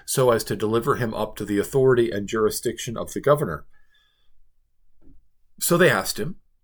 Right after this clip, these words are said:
"Teacher, we know that you speak and teach rightly, and show no partiality,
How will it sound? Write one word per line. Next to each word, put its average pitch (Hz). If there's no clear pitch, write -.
"Teacher, 190
we 185
know 104
that 85
you 120
speak -
and 110
teach -
rightly, -
and 104
show 117
no 123
partiality, 95